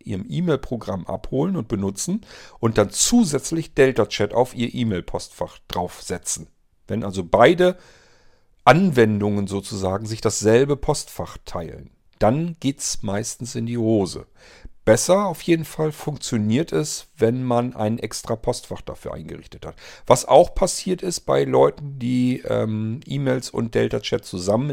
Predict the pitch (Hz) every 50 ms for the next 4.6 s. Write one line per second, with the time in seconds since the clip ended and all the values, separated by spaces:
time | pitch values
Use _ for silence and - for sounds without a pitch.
0 | 117 104 95 - 110 107 - 104 107 120 120 - 113 113 110 - - 120 127 127
1 | 131 131 131 147 175 202 - - - - - - - - - - - - 127 127
2 | - - - - - - 127 117 - - - - - 113 117 - 139 135 - -
3 | - 143 131 123 131 131 131 156 185 - - 95 - - - 92 - - - 90
4 | 87 80 - - - - - - - - - -